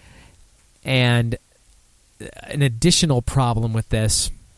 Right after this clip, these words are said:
the intestines extract an insane amount of water from your feces, will, and that'll leave you with a bowel full of what amounts to granite.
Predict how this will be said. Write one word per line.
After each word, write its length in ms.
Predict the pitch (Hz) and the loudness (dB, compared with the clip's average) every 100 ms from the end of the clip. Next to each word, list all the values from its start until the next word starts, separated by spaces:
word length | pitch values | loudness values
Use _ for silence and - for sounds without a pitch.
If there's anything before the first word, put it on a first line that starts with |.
| _ - - - - - - - - _ _ _ - | _ -18 -16 -16 -20 -20 -20 -20 -20 _ _ _ -6
the 200 | 151 151 | 0 2
intestines 680 | 147 - 190 - 180 165 131 | 2 4 4 4 0 0 0
extract 520 | - - 143 131 135 | -2 2 2 2 0
an 60 | |
insane 680 | 123 120 - - 208 226 220 | -2 -2 0 0 0 0 0
amount 240 | 202 190 | 0 2
of 100 | 190 | 2
water 480 | 127 113 120 123 123 | 2 4 4 4 4
from 200 | 117 120 | 0 -2
your 80 | 113 | -2
feces, 720 | - 90 92 104 92 92 - - _ _ _ - | -2 -4 -4 -4 -4 -4 -8 -12 _ _ _ -4
will, 340 | 113 117 113 - - _ | 2 2 2 -2 -16 _
and 180 | 131 135 | -2 0
that'll 180 | 147 156 | 2 2
leave 240 | 147 151 | 4 4
you 120 | 143 143 | 4 4
with 120 | 131 | 4
a 200 | 120 117 | 0 0
bowel 420 | 104 120 120 123 | 0 2 2 2
full 400 | 110 120 117 120 | 0 0 2 2
of 400 | 101 110 110 107 | -2 -2 -2 -4
what 300 | 90 92 101 - | -8 -8 -10 -6
amounts 400 | 120 101 104 - | -2 0 -2 -4
to 340 | - 101 98 101 135 | -6 -2 -2 -4 -8
granite. 680 | 131 117 101 101 110 - | -4 -4 -4 -4 -4 -4